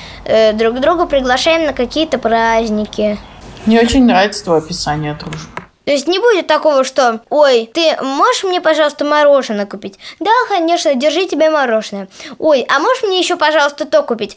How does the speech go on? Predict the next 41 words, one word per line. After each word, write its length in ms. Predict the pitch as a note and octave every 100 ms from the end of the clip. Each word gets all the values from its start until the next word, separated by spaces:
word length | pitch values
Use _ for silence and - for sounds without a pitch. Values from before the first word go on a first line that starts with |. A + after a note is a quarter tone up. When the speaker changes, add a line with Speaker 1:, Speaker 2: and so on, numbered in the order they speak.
| E4 A3+
Speaker 1:
«Да, 260 | D#4+ G#4 G#4+
конечно, 380 | F#4 E4+ C#4+
держи 260 | B3+ D4+ D#4
м, 200 | F4+ E4 C4
вот 200 | D4+ A#3
это». 260 | G#3+ G#3 - - -
«Слушай», 480 | - G4 C#4 A3 - -
э, 280 | C4 C4 -
потом, 360 | - B3 G#3 G#3+ - -
«э, 220 | - -
я 140 | C#4+ A4+ C5+
тебе 160 | G#4+ G4+
купила 340 | F#4+ F#4+ F4
мороженое, 640 | D#4 D#4 A4+ C5 G4+ F#4 E4
вот 140 | E4+
это, 180 | E4+ D#4
вот 140 | D4+
это, 180 | D#4+ D4+
вот 160 | C#4+ D4
это, 240 | B4+ G4
но 200 | A#3+ A#3+
можешь 260 | F4 C5 G#4
мне, 100 | F#4
пожалуйста, 440 | F4+ D#4+ D#4 D4+
вернуть 320 | C#4+ D#4+ G4
за 60 | D#4+
это 180 | D#4 C4+
деньги?» 340 | A3+ G3 - - - -
«А 140 | - C#4
чего? 500 | - F4+ E4+ E4+ A#3
Мы 160 | A#3
же 140 | C4+ D4
подруги, 880 | C#4 B3 A3+ A#3+ D4 A4 F4+ A#3 A#3
что, 240 | - D4
я 140 | C4+ B3
тебе 180 | B3+
должна 380 | B3 B3 B3 B3+
за 160 | A#3+ A3+
все 160 | C4+
деньги 500 | A#3 A#3+ G#4 A4+ F4+
возвращать?» 680 | D4+ C4 A#3+ A#3 - G3 E3